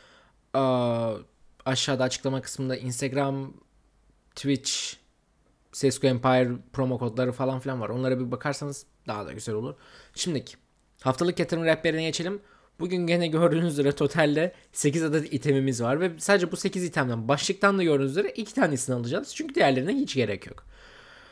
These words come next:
Aa, burada Furnace'ı geçebiliyorsunuz.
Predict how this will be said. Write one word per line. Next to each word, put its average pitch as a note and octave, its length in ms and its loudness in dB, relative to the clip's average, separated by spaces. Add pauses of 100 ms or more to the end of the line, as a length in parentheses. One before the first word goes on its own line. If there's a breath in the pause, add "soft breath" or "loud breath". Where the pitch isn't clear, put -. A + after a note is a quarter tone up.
(240 loud breath)
Aa, E3 380 6
burada A3+ 500 8 (520)
Furnace'ı G3 440 6
geçebiliyorsunuz. F3 580 4